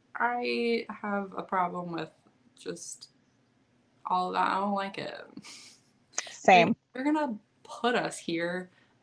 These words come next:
Speaker 1: against our will. The least you can do is, like, let us have the land the way we wanna have it, you know?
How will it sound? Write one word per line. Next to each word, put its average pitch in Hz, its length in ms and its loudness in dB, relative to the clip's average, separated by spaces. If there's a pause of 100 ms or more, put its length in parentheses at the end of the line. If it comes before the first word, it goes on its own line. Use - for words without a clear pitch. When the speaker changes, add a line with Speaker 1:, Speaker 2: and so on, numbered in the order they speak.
Speaker 1:
against 185 600 -4
our 240 180 6
will. 180 420 4
The 170 120 -4
least 240 320 -2
you 262 80 -6
can 240 160 0
do 214 400 0
is, 180 260 -2
like, 175 420 -4 (240)
let 170 380 -2
us 214 260 -2
have 202 280 2
the 190 60 -10
land 190 520 -6
the 180 220 -8
way 185 160 -6
we 190 100 -4
wanna 185 240 -4
have 185 280 -10
it, - 260 -12
you 180 180 -10
know? 208 140 -6